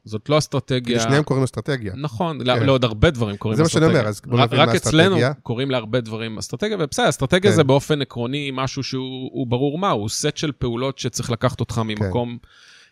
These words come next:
Speaker 1: אחד למקו-, ל-, למקום אחר בטווח זמן וב-, וב-, וביעדים. אה, אבל, אבל האסטרטגיה שאנחנו עושים היא אסטרטגיית לקוחות, customer strategy. זה, זה, זה מונח שקצת פחות בישראל עובדים איתו, אבל, אבל הוא, הוא מאוד ברור. זאת אומרת, איך ה-,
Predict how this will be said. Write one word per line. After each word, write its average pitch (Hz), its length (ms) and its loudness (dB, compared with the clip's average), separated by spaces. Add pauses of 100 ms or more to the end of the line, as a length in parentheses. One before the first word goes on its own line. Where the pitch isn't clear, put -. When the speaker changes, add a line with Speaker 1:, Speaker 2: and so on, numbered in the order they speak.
Speaker 1:
אחד 123 320 4
למקו-, 123 400 -2
ל-, 117 180 -6
למקום 117 440 0
אחר 147 360 0
בטווח 117 400 0
זמן 139 380 0
וב-, 107 200 -4 (240)
וב-, 104 220 -10 (500)
וביעדים. 104 600 -4 (800)
אה, 95 280 -8 (200)
אבל, 113 120 -6 (100)
אבל 117 160 -2
האסטרטגיה 175 400 -4
שאנחנו 160 320 -6
עושים 208 200 -8
היא 170 80 -6
אסטרטגיית 180 500 -8
לקוחות, 165 460 -8 (100)
customer 151 400 -6
strategy. 131 360 -4
זה, 110 220 -2
זה, 127 200 -2
זה 131 140 2
מונח 180 320 2
שקצת - 360 0
פחות 160 300 -4
בישראל 175 380 0
עובדים 185 300 -4
איתו, 170 240 -2
אבל, 143 240 -4 (640)
אבל 127 220 2
הוא, 139 260 2
הוא 151 120 2
מאוד 151 280 4
ברור. 151 320 2
זאת 110 180 -6
אומרת, 143 300 -2
איך - 280 0
ה-, 170 40 0